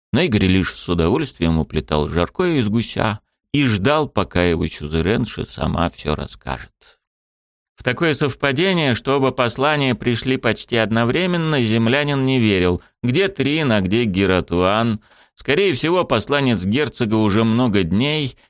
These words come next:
или даже пятидневок, находился в столице и ждал отмашки от Крота в дворцовой канцелярии. Как только стало известно о прибытии представителя императора, так сразу же об этом проведал и гость из Трина.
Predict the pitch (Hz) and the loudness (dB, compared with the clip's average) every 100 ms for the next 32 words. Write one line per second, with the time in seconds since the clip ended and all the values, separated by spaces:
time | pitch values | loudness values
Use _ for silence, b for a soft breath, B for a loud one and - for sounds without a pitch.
0 | - 82 82 90 85 - 90 - 90 95 | -4 -2 2 0 0 -2 -6 -2 -2 0
1 | 120 156 143 139 - 135 - 113 185 143 | 2 2 2 0 -2 -2 0 0 0 -2
2 | 131 - 98 151 165 104 92 85 107 131 | -2 0 0 0 -2 0 0 2 2 2
3 | 107 90 110 113 - 110 - - 131 - | 0 2 0 0 -2 -2 -2 -2 -2 -2
4 | 95 92 82 B B - 92 92 95 - | 0 2 0 B B -2 2 2 0 -2
5 | 85 82 - 85 - 85 80 76 76 73 | 0 0 0 -4 0 0 2 0 -2 -2
6 | B B _ 139 - 147 127 120 - 123 | B B _ -6 -2 -4 -2 -2 0 2
7 | 117 104 104 107 90 98 92 98 92 90 | 2 2 2 2 0 0 0 0 0 0
8 | 90 87 - 90 - 90 87 92 95 107 | 0 -2 -2 -6 -2 0 0 2 0 0
9 | 123 170 214 190 185 - 113 - 117 185 | 0 0 0 -2 -4 -2 -6 -2 -2 0
10 | 151 117 92 90 107 107 - 87 110 117 | 0 2 2 2 0 -2 0 2 2 2
11 | 131 107 92 82 - 78 - - 78 78 | 2 2 0 0 -4 -6 -6 -6 -4 -2
12 | 76 | -2